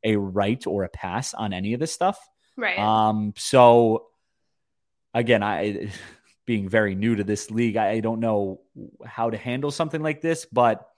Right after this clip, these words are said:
Speaker 1: there should be, at least be a suspe-, a suspension involved, I, I think.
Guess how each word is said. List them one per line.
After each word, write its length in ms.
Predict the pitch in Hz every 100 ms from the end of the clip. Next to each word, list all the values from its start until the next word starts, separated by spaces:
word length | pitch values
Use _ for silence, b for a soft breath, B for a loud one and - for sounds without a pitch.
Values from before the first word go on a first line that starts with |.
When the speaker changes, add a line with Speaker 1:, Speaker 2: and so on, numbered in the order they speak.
| _ _ _ _ _ -
Speaker 1:
there 120 | 123
should 180 | 117 135
be, 100 | 127
at 100 | 120
least 280 | 127 147 -
be 120 | 131
a 20 |
suspe-, 560 | 120 117 - 110 - 113 -
a 120 | 110
suspension 760 | - 107 - 120 - 165 165 -
involved, 520 | 151 147 151 160 -
I, 160 | 139 139
I 100 | 147 151
think. 420 | - 165 160